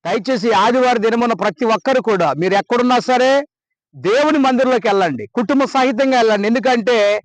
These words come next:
ఆయన సన్నిధిలో సంపూర్ణ సంతోషం ఉన్నది. ఆయన సన్నిధికి వెళ్ళుట ద్వారా మనకు దేవుడు జ్ఞానాన్ని ఇస్తాడు, ఆరోగ్యం ఇస్తాడు, ఆశీర్వాదం ఇస్తాడు. ఆయన కుడి చేతిలో నిత్యము సుఖములున్నాయి.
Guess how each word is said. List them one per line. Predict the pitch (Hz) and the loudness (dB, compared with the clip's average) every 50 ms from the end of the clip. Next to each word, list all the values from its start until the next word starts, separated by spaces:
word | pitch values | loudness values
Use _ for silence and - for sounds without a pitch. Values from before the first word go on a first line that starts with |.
| _ _ _ _ _ - | _ _ _ _ _ -2
ఆయన | 143 165 202 233 254 262 254 262 | 0 2 2 2 2 2 0 0
సన్నిధిలో | 240 - - 233 233 247 262 262 269 254 262 254 | -2 -2 -2 -2 0 0 0 0 2 2 0 0
సంపూర్ణ | 226 - - 226 233 240 202 226 269 269 254 254 254 | -2 -2 -4 -2 -2 -2 -4 -2 -2 0 0 0 -2
సంతోషం | 196 - 233 226 220 185 247 240 - - 240 220 | -2 -4 -4 -4 -2 -2 -2 -4 -2 -2 -2 -2
ఉన్నది. | 226 226 226 202 233 240 220 180 135 110 - _ _ _ _ _ _ _ _ _ _ _ - | 0 0 0 2 2 2 2 0 -2 -6 -12 _ _ _ _ _ _ _ _ _ _ _ -2
ఆయన | 160 185 226 262 269 262 | 0 2 2 2 2 0
సన్నిధికి | 220 - 262 254 277 277 277 233 | 0 0 0 0 0 0 2 2
వెళ్ళుట | 254 247 254 277 247 | 2 2 2 2 0
ద్వారా | 285 233 233 262 262 269 277 262 262 226 196 190 196 - _ _ _ _ - | -2 0 0 2 2 2 4 4 4 4 2 2 0 -2 _ _ _ _ -4
మనకు | 151 180 220 240 240 | -2 -2 0 0 0
దేవుడు | 233 185 165 202 226 254 269 269 262 254 | -2 -2 0 0 2 2 2 2 0 -2
జ్ఞానాన్ని | 180 175 196 202 208 233 262 269 262 254 247 | -2 -2 -2 0 0 2 2 2 2 0 0
ఇస్తాడు, | - - - 269 247 208 160 135 - _ _ _ _ _ _ _ _ _ | -2 -2 -2 0 0 0 -2 -6 -8 _ _ _ _ _ _ _ _ _
ఆరోగ్యం | 127 151 185 226 247 262 233 202 262 262 254 | -4 -2 0 0 0 0 0 0 0 0 0
ఇస్తాడు, | 262 247 - - 269 247 240 190 165 127 - _ _ _ _ _ | 0 -2 -2 0 0 2 2 0 -2 -6 -8 _ _ _ _ _
ఆశీర్వాదం | - 160 214 240 - - 269 254 262 262 262 247 254 262 | 0 0 0 0 0 -2 0 2 2 2 2 2 0 -2
ఇస్తాడు. | - - - 269 262 247 233 196 147 123 - _ _ _ _ _ | -2 -2 0 2 2 2 2 0 -2 -6 -10 _ _ _ _ _
ఆయన | 143 160 208 240 269 277 285 285 | 0 2 2 2 2 2 2 0
కుడి | 262 - - 285 311 320 | 0 0 -2 -2 -2 -2
చేతిలో | 226 330 320 294 208 240 294 269 262 | 0 0 0 0 0 0 0 0 0
నిత్యము | 240 202 233 254 202 _ - 320 302 311 294 277 | 0 0 -2 -4 -4 _ -2 0 2 2 0 0
సుఖములున్నాయి. | - - - 285 320 - 330 330 339 330 330 320 320 320 320 311 277 233 185 135 - | -2 -2 -4 -4 0 0 0 2 2 2 2 2 2 2 2 2 2 0 0 -4 -8